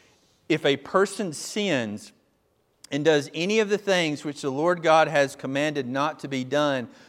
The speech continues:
though he is unaware, still he is guilty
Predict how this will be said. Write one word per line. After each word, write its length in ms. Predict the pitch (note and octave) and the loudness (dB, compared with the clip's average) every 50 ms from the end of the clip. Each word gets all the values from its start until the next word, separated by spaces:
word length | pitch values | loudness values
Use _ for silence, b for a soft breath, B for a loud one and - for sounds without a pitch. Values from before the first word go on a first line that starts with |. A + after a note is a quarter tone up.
| B B | B B
though 300 | - C3 E3 F3 F3 F3+ | 2 8 10 10 12 10
he 520 | E3 - F#3+ G3+ G#3+ A3+ A3+ A#3 F#3 F3+ F#3+ | 8 4 0 0 0 0 -2 0 2 4 6
is 200 | F#3 F3+ F3 - | 6 4 2 -2
unaware, 1000 | E3 E3 F#3 F#3+ G3 E3+ D#3+ D#3+ D3+ D3 D#3+ E3 F#3 F#3 F3 D#3+ D3+ D3 D3 C#3+ B B B | -2 0 0 0 0 2 2 2 4 6 8 8 10 10 10 10 8 6 4 2 B B B
still 560 | - - - - - - A3 A#3 B3 B3+ A#3+ G3+ | -18 -16 -14 -12 -2 2 4 6 8 8 8 8
he 200 | G3 F#3 E3+ D#3+ | 8 6 4 4
is 200 | D3+ C3+ C3 B2+ | 2 2 -2 -2
guilty 600 | A#2 D3 D#3+ F3+ F#3 F3+ - G3+ G3 F#3+ F3+ | 0 2 4 4 4 2 0 -2 -4 -4 -6